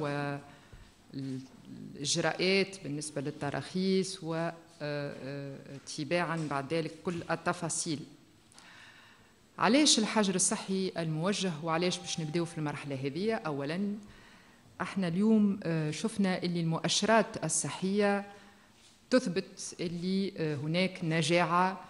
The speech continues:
في، آه، ش-، تحكم في انتشار الوباء، نجاعة العملية الاستباقية للخطة والخطة الوطنية اللي توخيناها توخ-، خلتنا أن نتحكموا في هذا الوباء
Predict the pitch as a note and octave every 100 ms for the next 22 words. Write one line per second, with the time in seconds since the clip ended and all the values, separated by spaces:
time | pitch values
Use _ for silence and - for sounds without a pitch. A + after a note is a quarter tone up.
0 | - - - G3 F#3+ G3 - - E3 D#3
1 | D3+ - - - - - - - E3 -
2 | C4+ - D#3+ D3+ - - - E3+ D#3+ D#3+
3 | - D3+ F#3 E3 - C#3+ C#3+ C3+ D#3+ F#3
4 | E3+ D#3 D#3 E3+ D#3 D3+ - - - -
5 | D#3+ D#3+ D3+ D3+ D3+ - D#3 E3 E3+ F3+
6 | D#3+ D3+ D3+ C#3+ - D#3+ D3+ D3+ F#3 F#3
7 | F#3 F3 D3+ - D3+ - D3 D3 - D#3
8 | D3+ D3 D3 C#3+ E3 F3+ F3+ F3+ F3+ -
9 | - - D#3 D3+ D3+ E3+ - D3 D#3 F#3
10 | F#3 F#3 F#3 - - - - E3 D3+ -
11 | - - F3+ E3+ - F#3 F#3 F#3 F3 F3
12 | F3 E3 - C4 - D#3+ D#3+ D#3 F3 D#3
13 | D#3 D3+ D3 C#3 C#3 F3 F#3